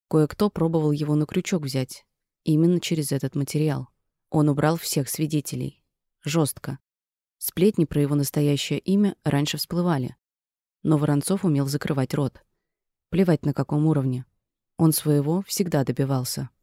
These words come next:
Фахид Басаев. Так этого гада назвали при рождении.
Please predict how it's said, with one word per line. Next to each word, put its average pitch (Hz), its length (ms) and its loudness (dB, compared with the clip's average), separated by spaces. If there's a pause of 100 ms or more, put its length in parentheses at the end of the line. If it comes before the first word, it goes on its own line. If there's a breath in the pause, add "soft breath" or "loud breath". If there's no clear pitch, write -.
(340)
Фахид 180 460 0
Басаев. 160 680 0 (440)
Так 175 240 2
этого 143 240 0
гада 175 280 2
назвали 143 440 0
при - 140 -2
рождении. 147 640 -2